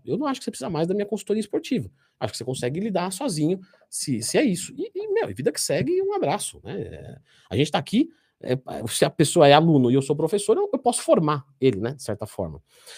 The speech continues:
Então, lógico, é o meu jeito. Cada um tem o seu,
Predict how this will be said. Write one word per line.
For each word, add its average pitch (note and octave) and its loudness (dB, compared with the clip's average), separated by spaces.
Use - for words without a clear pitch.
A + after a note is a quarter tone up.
Então, C#3 4
lógico, C3 4
é - 2
o B2 -2
meu C#3 -2
jeito. F#2+ -8
Cada F2 -14
um A2+ -10
tem C3+ -6
o C3 -4
seu, C#3 -6